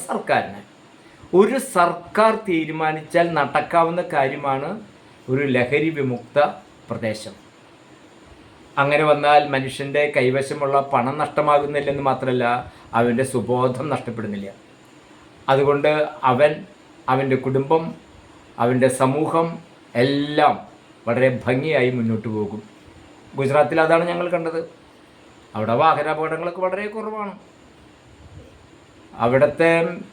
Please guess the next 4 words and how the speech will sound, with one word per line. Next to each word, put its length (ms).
ഏം, 420
പ്രധാനപ്പെട്ട 680
സംസ്ഥാന 460
മധ്യത്തിലൂടെ 680